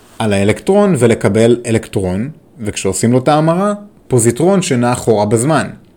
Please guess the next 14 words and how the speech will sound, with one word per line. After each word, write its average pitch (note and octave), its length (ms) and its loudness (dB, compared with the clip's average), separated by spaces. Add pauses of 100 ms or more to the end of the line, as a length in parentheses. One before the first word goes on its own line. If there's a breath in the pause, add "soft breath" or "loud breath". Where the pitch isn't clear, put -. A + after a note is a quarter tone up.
(720 soft breath)
זה A2+ 160 -2
עובד, B2+ 460 0 (320)
זה A#2+ 240 -4
עובד, C3 420 0 (540)
אבל C3 220 -4
זה C3 360 0 (300)
מאוד C#3 340 0
מוזר. B2 500 0 (920)
התרומה C3+ 540 -2
האמיתית E3 520 -2
של A#2 160 -4
המחשבות G2+ 600 -2
המוזרות A2+ 640 0
האלו F#2+ 260 -2